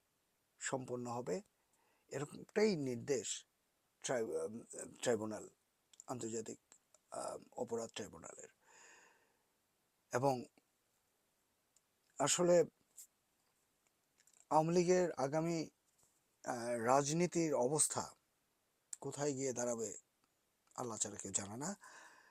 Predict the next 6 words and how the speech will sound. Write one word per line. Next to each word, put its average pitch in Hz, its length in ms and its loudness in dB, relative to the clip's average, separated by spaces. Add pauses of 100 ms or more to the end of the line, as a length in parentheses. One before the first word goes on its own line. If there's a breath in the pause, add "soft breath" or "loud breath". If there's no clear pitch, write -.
(380 loud breath)
কারণ 117 460 -2 (120)
তাদের 127 300 0 (600)
অবস্থা 143 520 2 (260)
এই 214 200 8
মুহূর্তে 139 500 0 (380)
খুবই 214 460 2